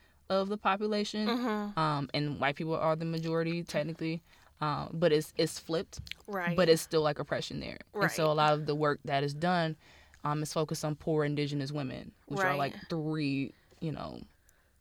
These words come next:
Speaker 1: identities that are definitely dehumanized on a lot of different levels. Um,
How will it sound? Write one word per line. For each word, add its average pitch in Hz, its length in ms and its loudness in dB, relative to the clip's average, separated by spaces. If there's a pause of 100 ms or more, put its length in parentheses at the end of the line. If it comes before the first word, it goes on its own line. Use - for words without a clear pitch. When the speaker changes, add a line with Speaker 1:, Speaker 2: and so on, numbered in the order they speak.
Speaker 1:
identities 139 720 0
that 139 320 -4
are 64 320 -2 (920)
definitely 190 320 4
dehumanized 151 640 2
on 135 60 -4
a 139 40 -2
lot 135 120 0
of 139 60 -2
different - 380 -8
levels. 127 520 -4 (500)
Um, 135 420 0